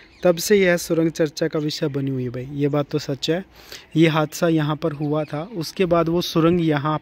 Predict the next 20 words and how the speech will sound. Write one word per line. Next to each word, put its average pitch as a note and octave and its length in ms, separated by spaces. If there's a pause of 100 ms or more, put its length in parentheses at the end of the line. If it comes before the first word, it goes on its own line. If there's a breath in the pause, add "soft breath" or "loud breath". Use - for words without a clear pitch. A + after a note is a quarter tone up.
पर E3 160
है, D3+ 340 (500 loud breath)
लेकिन D#3+ 200
उस F#3 160
सुरंग D#3 280
को F#3 80
बंद D#3+ 240
कर D3+ 180
दिया B2+ 220
गया B2 120
है B2+ 120
यहाँ B2 220
पर। C#3+ 180 (2500)
तो - 160
चलिए D#3+ 280
कुछ - 260
और D3+ 160
दिखा C#3+ 280
देते C#3+ 300
हैं। F3 160